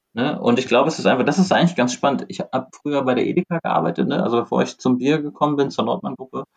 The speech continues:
Und da war's auch so zweitausendacht, zweitausendneun zur Wirtschaftskrise, war's eigentlich ähnlich. Da waren auch,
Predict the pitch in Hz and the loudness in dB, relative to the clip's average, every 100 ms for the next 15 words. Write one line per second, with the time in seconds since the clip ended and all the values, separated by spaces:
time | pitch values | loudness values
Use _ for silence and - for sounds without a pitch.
0 | _ _ _ _ - 113 117 147 143 139 | _ _ _ _ -8 2 4 4 2 2
1 | 165 127 - - 143 123 107 - - 135 | 2 -2 -4 -4 -2 0 0 -2 -4 0
2 | 131 117 104 131 170 165 113 139 - - | 0 0 0 2 2 2 4 2 2 -2
3 | - - 139 151 147 147 - 101 95 - | -2 -8 -4 0 0 -2 -2 2 2 4
4 | - 135 127 156 165 139 - 117 - - | 2 0 0 2 2 4 2 2 4 2
5 | - | 0